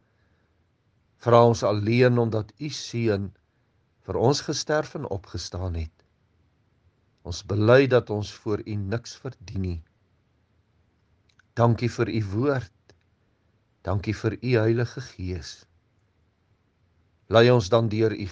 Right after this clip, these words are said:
Gees om 'n lewe van wysheid te leef, naby U en vir U. Help ons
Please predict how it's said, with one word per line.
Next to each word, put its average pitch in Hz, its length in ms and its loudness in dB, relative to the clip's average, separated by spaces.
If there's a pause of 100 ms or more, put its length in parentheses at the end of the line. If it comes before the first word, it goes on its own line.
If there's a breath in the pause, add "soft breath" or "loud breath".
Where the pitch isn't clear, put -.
Gees 107 480 -6 (960)
om 104 120 -2
'n 101 100 2
lewe 107 260 4
van 107 240 -6 (200)
wysheid 98 540 -4 (120)
te 95 120 -6
leef, 82 380 -6 (600)
naby 117 500 0
U 151 140 -6 (920)
en 143 180 2
vir 117 300 2
U. 92 240 -4 (1000)
Help 127 340 2
ons 131 300 4